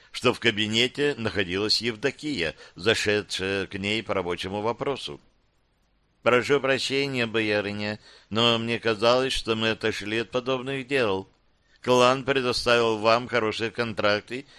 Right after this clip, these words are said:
и мне думалось, что мы не вернёмся более на эту стезю». «Я тоже так думала»,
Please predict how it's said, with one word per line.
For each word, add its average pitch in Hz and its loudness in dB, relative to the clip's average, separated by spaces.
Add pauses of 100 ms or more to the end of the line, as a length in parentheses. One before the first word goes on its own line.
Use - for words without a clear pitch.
(160)
и 113 0
мне 120 4
думалось, 120 0
что - -2
мы 120 -2
не 127 -4
вернёмся 143 0
более 104 0
на 101 0
эту 101 -4
стезю». 123 -4 (1500)
«Я 165 6
тоже 123 2
так 117 -2
думала», 110 0